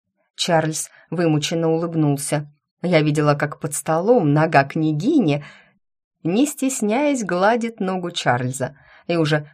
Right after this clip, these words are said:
почти добралась до коленей. Остальные тоже наверняка что-то замечали, но усердно делали вид, что ничего не происходит. "Повышайте, господин Эльмон,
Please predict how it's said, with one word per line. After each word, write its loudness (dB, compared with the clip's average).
почти -2
добралась -2
до -2
коленей. 0
Остальные 0
тоже -2
наверняка 0
что-то -4
замечали, -2
но 4
усердно -2
делали 0
вид, -2
что -4
ничего 4
не 4
происходит. -4
"Повышайте, 4
господин 4
Эльмон, 0